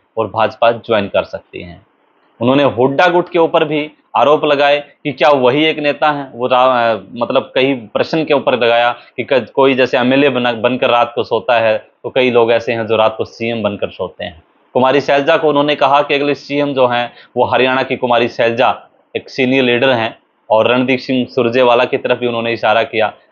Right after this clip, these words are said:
अपनी तरफ भी इशारा किया कि senior leader हम भी तो हैं, आगे हरियाणा में कुछ भी हो सकता है, लेकिन उन्होंने एक न देखी, दो न देखी और सीधम सीधा भाजपा ज्वाइन करने की तरफ दौड़ पड़ी। अब भाजपा ज्वाइन करेंगी,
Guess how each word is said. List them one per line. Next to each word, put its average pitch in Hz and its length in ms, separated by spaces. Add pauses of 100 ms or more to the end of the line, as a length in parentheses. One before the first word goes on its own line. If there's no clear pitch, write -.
(120)
अपनी 190 300
तरफ 175 360
भी 156 120
इशारा 147 320
किया 135 380
कि 135 220
senior 131 360
leader 127 240
हम 117 240
भी 123 100
तो 117 140
हैं, 107 320 (360)
आगे 120 220
हरियाणा 120 340
में 123 140
कुछ 131 220
भी 127 100
हो 117 160
सकता 107 320
है, 107 220 (220)
लेकिन 127 280
उन्होंने 120 440 (220)
एक 156 240
न 156 120
देखी, 127 480
दो 120 380
न 143 100
देखी 113 520 (180)
और 120 140
सीधम 127 380
सीधा 107 360
भाजपा 104 520
ज्वाइन 104 260
करने 98 240
की 95 120
तरफ 98 300
दौड़ 98 160
पड़ी। 87 260 (240)
अब 123 120
भाजपा 131 380
ज्वाइन 147 360
करेंगी, 151 500